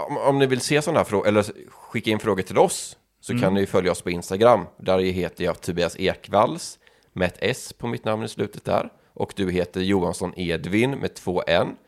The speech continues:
Speaker 2: På slutet.
Speaker 1: På slutet. Och sen kan ni också he-, följa, heter det, Kanal Gratis Instagram, som he-, bara heter Kanal Gratis.
Speaker 2: Ja, det kan ni göra. Så om ni, om ni har tips på andra roliga ämnen vi kan ta upp i den här podden, så är det alltid välkommet.
Speaker 1: Skriv på oss där.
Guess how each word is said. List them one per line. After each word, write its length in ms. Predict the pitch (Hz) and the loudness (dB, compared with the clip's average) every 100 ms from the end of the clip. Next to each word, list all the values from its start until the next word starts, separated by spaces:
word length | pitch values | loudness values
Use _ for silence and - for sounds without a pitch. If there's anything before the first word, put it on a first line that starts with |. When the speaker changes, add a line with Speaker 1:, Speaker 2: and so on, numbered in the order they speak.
| _ - | _ -10
Speaker 2:
På 80 | 135 | -8
slutet. 540 | 120 107 127 - - | -8 -8 -8 -10 -8
Speaker 1:
På 100 | 107 | -4
slutet. 380 | 95 90 90 - | 0 0 0 -8
Och 100 | 98 | -6
sen 120 | 95 | -4
kan 140 | 98 | 0
ni 60 | 90 | -2
också 180 | - 90 | -2 -6
he-, 120 | 92 - | -8 -12
följa, 440 | - 90 85 82 76 | -4 -2 0 0 0
heter 200 | 85 85 | -4 -8
det, 60 | |
Kanal 280 | 82 98 87 | -2 0 0
Gratis 420 | 85 80 - 101 | 0 -2 -2 -6
Instagram, 420 | - - 87 - - | -6 -8 -6 -6 -8
som 200 | - 90 | -6 -4
he-, 120 | 80 - - | -4 -6 -2
bara 140 | 80 | -2
heter 220 | - - | -4 -6
Kanal 260 | - 117 85 | 0 2 2
Gratis. 460 | 78 - - - - | -2 -6 -14 -12 2
Speaker 2:
Ja, 300 | 156 135 165 | 4 4 2
det 60 | |
kan 140 | 156 170 | 2 0
ni 60 | |
göra. 240 | 170 110 95 _ _ | 2 0 -6 _ _
Så 180 | - 131 | -4 0
om 180 | 139 139 | 0 0
ni, 100 | 143 | 0
om 140 | 143 | 2
ni 80 | 143 | 4
har 100 | 139 | 2
tips 400 | - 160 - - | 0 -2 -2 -4
på 280 | 143 131 131 | 0 4 4
andra 500 | 127 143 131 117 165 | 4 2 0 0 0
roliga 320 | 202 120 113 | 0 0 -2
ämnen 240 | 117 104 | -2 -6
vi 80 | 107 | -6
kan 320 | 113 107 107 | -6 -6 -8
ta 140 | - 110 | -8 -8
upp 200 | - 113 | -6 -8
i 40 | |
den 120 | 104 | -6
här 80 | 104 | -6
podden, 380 | 107 101 101 98 | -8 -8 -10 -8
så 220 | - 101 | -6 -6
är 160 | 104 101 | -6 -8
det 340 | 98 117 110 | -6 -6 -6
alltid 300 | 117 110 113 | -6 -6 -6
välkommet. 520 | 113 107 - 110 160 - | -6 -6 -8 -6 -6 -6
Speaker 1:
Skriv 360 | - 110 131 | -4 2 4
på 80 | 156 | 4
oss 120 | 147 | 0
där. 200 | - 101 | 4 2